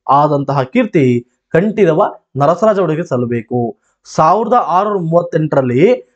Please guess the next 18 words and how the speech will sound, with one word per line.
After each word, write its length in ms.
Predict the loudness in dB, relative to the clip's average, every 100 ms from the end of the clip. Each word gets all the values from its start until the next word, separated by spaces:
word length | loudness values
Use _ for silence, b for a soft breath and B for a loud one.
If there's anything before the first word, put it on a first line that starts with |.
| _
ಶ್ರೀರಂಗಪಟ್ಟಣವನ್ನ 960 | -4 2 2 2 0 -4 -2 0 0 0 2 0 -4 _ -2
ಮುತ್ತಿದಂತಹ 560 | 0 0 0 0 0
ಬಿಜಾಪುರದ 520 | 0 0 0 2 -2
ರಣದುಲ್ಲಾ 340 | -2 0 0 0
ಖಾನನನ್ನ 340 | -2 -2 -2
ಯಶಸ್ವಿಯಾಗಿ 500 | -2 -2 -2 0 0
ಎದುರಿಸಿದಂತಹ 520 | 0 0 -2 -8 -4
ಒಂದು, 280 | -2 -2 -2
ಎದುರಿಸಿಬಿಟ್ಟು 460 | 0 0 -2 -2 0
ಹಿಮ್ಮೆಟ್ಟಿಸ್ತಾನೆ. 720 | 2 0 0 -2 -4 -4 _ _ _ _ 0
ಅಲ್ಲಿವರೆಗೂ 400 | 2 4 4 2
ಕೂಡ 160 | 2 2 2 B B -2
ಇವರು 140 | 0
ಬಿಜಾಪುರಕ್ಕೆ 1000 | 2 2 2 2 -2 -6 -2 0 0 -4 _ _
ಕಪ್ಪ 300 | -2 0 -2
ಕಾಣಿಕೆಯನ್ನು 480 | 0 0 2 2 2
ಕೂಡ 140 | 0
ಕೊಡ್ತಾರೆ. 520 | -2 -2 0 -2 -6